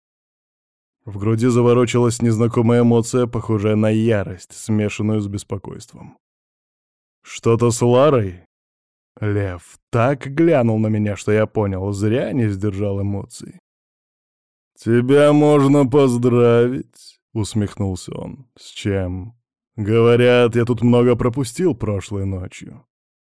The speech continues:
«Уволь», нервно скрипнул я зубами. «Не могу, тебе год ещё на меня работать». И он пропустил меня в лифт.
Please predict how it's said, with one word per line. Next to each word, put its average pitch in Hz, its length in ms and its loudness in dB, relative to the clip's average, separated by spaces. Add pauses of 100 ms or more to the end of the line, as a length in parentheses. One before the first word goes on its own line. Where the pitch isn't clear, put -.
(280)
«Уволь», 95 720 -6 (260)
нервно 98 480 -4
скрипнул 101 440 -6
я 98 100 -4
зубами. 95 520 -8 (880)
«Не 120 320 2
могу, 208 880 2
тебе 113 360 0
год 127 300 2
ещё 151 280 2
на 127 100 4
меня 110 300 2
работать». 95 840 -10 (120)
И 117 100 -4
он 107 260 2
пропустил 151 480 -6
меня 95 280 -6
в 98 60 -10
лифт. - 360 -18